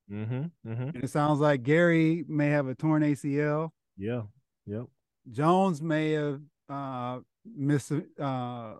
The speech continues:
Speaker 2: a significant injury with the ankle. Sounds like he
Speaker 1: Mm-hmm.
Speaker 2: may be playing next week, but all in all, man, it was, and truth be told, Jared Goff was trying to give them the game. <laughs> I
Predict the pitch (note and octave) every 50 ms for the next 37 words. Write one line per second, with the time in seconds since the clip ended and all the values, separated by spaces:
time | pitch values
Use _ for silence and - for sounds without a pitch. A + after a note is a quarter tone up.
0 | - C3 B2+ - - D3+ D3+ B2+ D3 D3 - - - D3+ C#3 C#3+ C#3+ C#3+ B2+ C#3
1 | C#3 C#3 C#3 C#3 C3 B2 C3 A#2+ - C3+ C3+ C#3+ D#3+ D#3+ - - B2 A#2 A2+ A2+
2 | _ _ _ _ _ _ _ - C#3 C3+ C3+ B2+ C#3 B2+ G#2 C#3+ C#3+ D3 C#3 C#3
3 | B2+ B2+ A#2+ - C#3+ D3+ D#3 D3 C3 B2 A#2 G2+ - - A#2+ A#2 A2 A#2 A2 A#2
4 | A#2 A2+ - _ _ _ _ _ _ _ _ _ _ _ _ _ _ _ _ -
5 | A2 C3+ E3+ F3+ E3+ D3+ C#3+ C#3+ D#3 E3 E3+ E3 D3+ C#3+ C#3 C#3 C#3 C#3 C#3 C#3+
6 | D3+ D#3 D#3+ D3+ C#3 B2 - - - - - _ _ _ _ _ _ _ _ _
7 | _ _ _ _ _ _ _ _ _ _ _ _ _ _ - D3+ D#3 E3 D3+ D3+
8 | D3+ - _ _ _ - - _ _ _ _ _ _ _ - G3 G#3 G#3 E3+ E3+
9 | D#3 - - G3 A3 A#3+ A3+ F#3 E3 C3 C#3 E3+ G#3+ A3+ G3 D#3+ C#3+ E3 G3+ B3+
10 | C4 - - C#3+ - - F#3+ F#3 E3 F3+ F3 C3+ A3 C#4+ D4+ G3+ - - G3+ G3+
11 | D3 F3 F3 - F#3 F3 F#3 E3+ - - - E3 C#3 - _ - G#3+